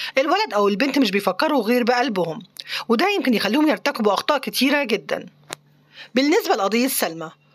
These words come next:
قلنا إن سلمى وإسلام كانوا بيحبوا بعض، وناس كتير كذبت الموضوع دوا، ولكن معانا النهاردة في الفيديو رسايل سلمى،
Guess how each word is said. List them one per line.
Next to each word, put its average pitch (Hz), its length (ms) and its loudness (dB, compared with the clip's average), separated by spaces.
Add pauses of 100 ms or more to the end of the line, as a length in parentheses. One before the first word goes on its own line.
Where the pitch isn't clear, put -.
(140)
قلنا 427 200 2
إن 233 160 0
سلمى 311 460 2
وإسلام 262 480 0
كانوا 254 160 0
بيحبوا 226 400 0
بعض، 170 440 -2
وناس 214 220 0
كتير 269 260 0
كذبت 247 440 -2
الموضوع 185 400 0
دوا، 160 300 -2 (360)
ولكن 226 340 2
معانا 240 320 2
النهاردة 226 440 0
في 277 120 -2
الفيديو 233 480 0 (360)
رسايل 339 460 2
سلمى، 170 360 -4